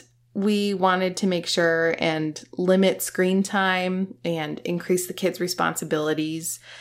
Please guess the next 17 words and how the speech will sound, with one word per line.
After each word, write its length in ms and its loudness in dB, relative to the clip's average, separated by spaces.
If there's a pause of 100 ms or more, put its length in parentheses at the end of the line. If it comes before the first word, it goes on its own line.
(260)
and 400 -2
keep 420 -2
their 180 8
basic 420 2
school 480 0
skills 480 -2
like 240 -4
math 460 -2
and 180 -4
reading 360 -2
and 120 -12
writing, 540 -6 (440)
keep 200 0
all 120 2
that 220 -2
stuff 240 -6
fresh. 560 -2